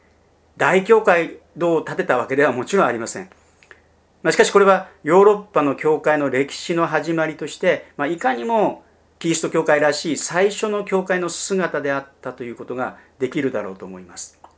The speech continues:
建物もないし、川岸に数人の女性たちだけが集まって祈っているのを、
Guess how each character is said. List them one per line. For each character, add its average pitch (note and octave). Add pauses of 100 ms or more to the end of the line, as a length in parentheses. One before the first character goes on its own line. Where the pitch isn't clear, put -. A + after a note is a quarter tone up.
(760)
建 C#3
物 A#2+
も G#2
な A#2+
い B2
し、 G2 (500)
川 C#3
岸 C#3+
に D3
数 D#3
人 E3+
の E3
女 C#3+
性 E3
た E3
ち C#3+
だ C3+
け F3
が C#3
集 D3+
ま D3+
っ -
て C#3+
祈 C3
っ F3+
て D#3
い C3
る C#3+
の D#3+
を、 G2+